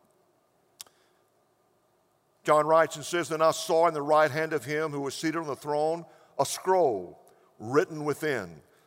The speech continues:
and on the back, sealed with seven seals. And I saw a mighty angel proclaiming with a loud voice, 'Who is worthy to open the scroll and break its seals?' And no one in heaven or on earth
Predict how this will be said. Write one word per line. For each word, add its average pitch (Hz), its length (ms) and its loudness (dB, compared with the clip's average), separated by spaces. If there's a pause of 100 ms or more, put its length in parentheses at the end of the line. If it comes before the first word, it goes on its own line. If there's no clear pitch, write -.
(180)
and 110 120 -2
on 113 120 -4
the 120 80 -2
back, 120 300 2 (440)
sealed 190 680 4 (180)
with 113 100 -6
seven 160 420 0
seals. 113 720 -8 (400)
And 147 100 0
I 151 120 8
saw 165 280 2
a 139 60 2
mighty 156 420 0
angel 143 440 -6 (360)
proclaiming 156 680 -2
with 113 120 -6
a 113 40 -4
loud 135 480 6
voice, 117 560 -2 (320)
'Who 147 80 -2
is 139 120 -2
worthy 185 460 0
to 170 160 -6
open 175 400 0
the 165 80 -6
scroll 160 560 2
and 117 140 -6
break 131 260 2
its 156 140 -8
seals?' 165 560 -6 (960)
And 135 220 -6
no 160 160 4
one 101 500 -6 (260)
in 127 140 -8
heaven 156 520 0 (200)
or 131 220 2
on 151 200 -4
earth 113 440 -6